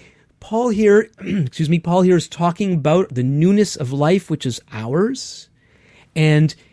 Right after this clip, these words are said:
this culminates in verse ten with this thing that he says, "And have put on the new self, which is being renewed in knowledge after the image of its creator." And the part that's so difficult to understand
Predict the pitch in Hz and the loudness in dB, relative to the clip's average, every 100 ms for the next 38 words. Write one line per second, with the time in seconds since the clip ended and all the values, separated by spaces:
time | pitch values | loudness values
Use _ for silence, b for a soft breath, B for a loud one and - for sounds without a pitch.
0 | b - 151 156 - - 196 214 202 160 | b -4 0 0 -4 -4 0 0 2 0
1 | 170 - 156 123 160 151 - - 175 190 | 0 -2 -4 0 0 0 -6 -8 -2 0
2 | 185 156 - 131 - - - 165 170 151 | 0 0 -2 -4 -6 -10 -4 -2 0 0
3 | 147 - - 147 156 190 - - b b | -4 -4 -2 0 2 0 -4 -12 b b
4 | b b b b _ 143 143 139 151 - | b b b b _ -2 0 0 -2 -2
5 | 190 214 165 160 135 151 143 - - 175 | -2 0 0 0 0 0 -2 -4 -4 0
6 | 180 175 _ 147 170 175 180 127 131 175 | 0 -2 _ -2 -2 0 -2 -2 0 0
7 | 190 180 139 143 156 180 190 131 143 147 | 2 0 -2 0 2 2 0 -2 -2 0
8 | 170 185 165 147 151 143 131 - 156 180 | 0 0 0 -4 -6 -6 -6 -2 0 2
9 | 180 - 143 127 135 - - 143 117 135 | 0 -4 -8 -8 -10 -12 -10 -8 -4 0
10 | 147 131 107 b b b b 127 143 - | 0 -2 -6 b b b b -8 -8 -10
11 | _ - - 139 - - 135 - 220 180 | _ -20 -16 -16 -14 -12 -10 -4 -2 0
12 | 240 240 226 180 175 165 - 170 156 98 | -2 0 -2 0 -2 -4 -4 -4 -4 -6
13 | 98 | -12